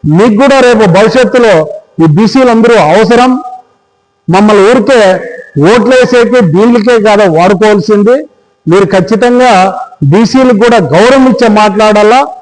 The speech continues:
అక్కడ కూడా బీసీ ఓటర్సే అధికం. రా-, రాప్తాడు కాన్స్టిట్యున్సీలో కూడా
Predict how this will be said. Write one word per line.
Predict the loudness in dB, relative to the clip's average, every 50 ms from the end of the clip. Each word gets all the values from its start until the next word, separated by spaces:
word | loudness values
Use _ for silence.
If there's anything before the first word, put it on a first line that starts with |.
| -20 _ -20 -20 _ -20 -12 -8 -6
అక్కడ | -6 -4 -2 0 0 2
కూడా | 2 2 2 2 2 2 2 0 0 -2 -6 -10 -12 -12 -8 -4
బీసీ | -2 -2 0 0 0 0 0 0 0 0
ఓటర్సే | 2 2 2 2 2 0 0 0 0 0 0
అధికం. | 2 2 2 0 0 0 0 -2 -2 -4 -6 -10 -16 _ _ _ _ _ _ _ _ _ _ _ -6
రా-, | -4 -2 0 0 0 0 -2 -4 -4 -6 -4 -4 -4
రాప్తాడు | -2 -2 -2 -2 -2 -2 -2 -2 0 0 0
కాన్స్టిట్యున్సీలో | 0 0 0 0 -2 -2 -2 -2 -2 0 0 0 2 0 0
కూడా | 0 0 0 0 0 0 -2 -6